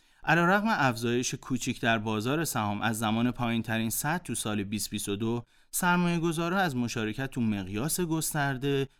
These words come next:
به نوعی دوری می‌کنن و به دنبال اون پول تو بازارهای مالی و صندوق‌های متقابل مبتنی بر سهام و اوراق قرض کاهشی شده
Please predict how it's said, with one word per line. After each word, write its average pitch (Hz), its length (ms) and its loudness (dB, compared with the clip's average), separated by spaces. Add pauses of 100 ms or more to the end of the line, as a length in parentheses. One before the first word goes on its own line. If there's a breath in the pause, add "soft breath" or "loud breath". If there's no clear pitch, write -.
(120)
به 127 140 4
نوعی 127 480 4
دوری 107 340 -2
می‌کنن 80 440 -6 (200)
و 151 100 6
به 160 80 4
دنبال 151 340 4
اون 143 320 2 (260 loud breath)
پول 180 200 6
تو 165 160 2
بازارهای 110 640 0
مالی 101 300 -2
و 110 160 -4
صندوق‌های 170 680 0
متقابل 143 600 0
مبتنی 135 460 0
بر 131 180 0
سهام 123 440 0
و 120 60 -2
اوراق 170 500 2
قرض 156 380 0
کاهشی 98 580 -4
شده 76 320 -6